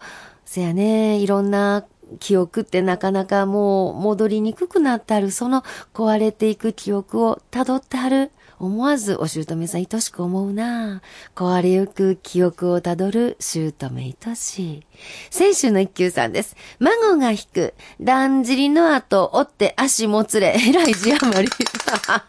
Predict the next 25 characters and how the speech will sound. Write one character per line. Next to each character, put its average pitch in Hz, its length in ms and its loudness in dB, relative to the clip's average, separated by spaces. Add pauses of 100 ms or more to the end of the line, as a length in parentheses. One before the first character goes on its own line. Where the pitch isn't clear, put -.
(1160)
<laughs> - 20 -20
え - 140 0
ら 190 140 4
い 277 80 2
字 240 120 0
余 220 220 2
り 202 60 0
で 202 80 4
ご 196 100 4
ざ 190 180 4
い 175 40 2
ま 180 180 0
し - 80 -10
た。 - 180 -2 (320)
生 330 160 2 (140)
ビ 440 160 6
ー 320 40 6
ル 320 80 2
さ 185 180 -2
ん 175 60 -2
で 170 100 2
す。 - 120 -10 (280)
「定 381 80 4 (320)
年 359 400 6
後、 247 280 2